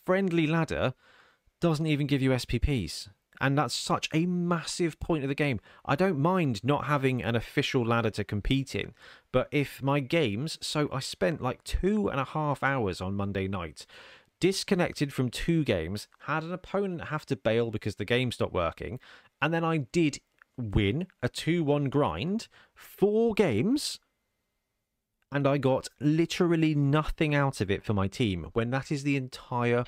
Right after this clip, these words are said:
purpose of Blood Bowl. I was like, "I don't understand that, that, that, that's rubbish. That just means you can't even play the game without having to go to the efforts of joining a league."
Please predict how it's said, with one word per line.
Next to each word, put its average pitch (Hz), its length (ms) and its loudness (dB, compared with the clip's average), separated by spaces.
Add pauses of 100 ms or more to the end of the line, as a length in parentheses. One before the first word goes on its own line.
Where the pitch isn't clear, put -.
purpose 117 720 0
of - 260 -6
Blood 98 240 -2
Bowl. 69 260 -4 (440)
I 104 60 2
was 107 120 0
like, 104 180 0
"I 104 140 -4 (300)
don't 120 300 2
understand 113 1000 0 (800)
that, - 300 -2 (500)
that, 107 260 0
that, - 480 -2
that's 143 360 0
rubbish. 123 500 0
That 135 260 0
just 139 220 0
means 127 200 2
you 110 80 -6
can't 117 320 0
even 107 240 0
play 107 240 2
the 101 100 2
game 98 440 0 (240)
without 110 640 0 (640)
having 117 360 0
to - 100 -4
go 113 200 2
to 110 100 -10
the 113 100 2
efforts 117 300 -2
of 101 140 -8
joining 110 420 2
a 104 40 0
league." 98 360 -2